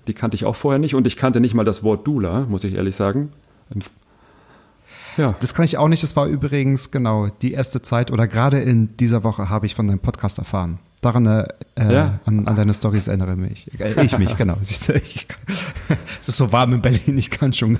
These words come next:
Speaker 2: gar nicht mehr ordentlich sprechen.
Speaker 1: Ach,
Speaker 2: Aber
Speaker 1: ja.
Speaker 2: wie toll ist der Sommer, ich möchte mich nicht beschweren. Okay,
Speaker 1: Nein, das ist
Speaker 2: super
Speaker 1: ein Traum.
Speaker 2: spannend. Gen-, es ist wirklich ein Traum. Und ich habe ja gerade schon von deiner ersten Story erzählt, die ich dann auch gesehen habe. Wir beide sind natürlich auch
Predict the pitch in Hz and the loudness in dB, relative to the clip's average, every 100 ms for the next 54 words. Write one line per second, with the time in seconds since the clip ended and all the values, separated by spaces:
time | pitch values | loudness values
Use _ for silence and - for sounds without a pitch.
0 | 95 127 127 - 104 104 - 104 - 101 | 0 0 0 0 -4 -4 -8 -10 -8 -6
1 | 107 104 175 139 107 98 117 127 123 127 | -4 -2 2 2 2 0 2 2 2 0
2 | - 104 110 - 117 117 110 107 98 98 | 0 0 0 2 0 2 0 0 2 2
3 | 104 98 98 - 92 92 95 - - - | 0 0 -2 0 -2 0 -2 -4 -8 -6
4 | - - 113 - - - - 143 - - | -6 -6 -8 -12 -16 -16 -6 -6 0 2
5 | 120 104 156 165 - 160 131 110 - - | 4 2 2 0 2 2 2 0 -6 -18
6 | - - - - - - - 120 120 - | -14 -14 -12 -10 -10 -14 -2 -2 -2 -8
7 | 110 113 - 92 98 104 - 98 - 95 | -4 -2 -2 -2 -2 -2 -4 -6 -4 -6
8 | 90 92 - - 107 135 131 127 113 123 | -6 -10 -10 -6 -2 -2 0 0 0 -2
9 | - 117 113 107 107 101 95 101 95 - | 2 0 2 2 4 2 0 0 0 0
10 | 107 - 95 - - 123 139 123 98 - | -2 -2 -6 -6 0 2 2 0 -2 -4
11 | - 151 139 - 117 107 101 - 107 95 | 0 0 0 -4 -2 -2 -4 -2 -4 0
12 | 120 120 123 123 - - 104 110 107 104 | 2 4 2 -2 -16 -12 2 2 4 4
13 | 98 92 101 - 98 95 - 87 | 4 4 0 2 0 0 -4 -6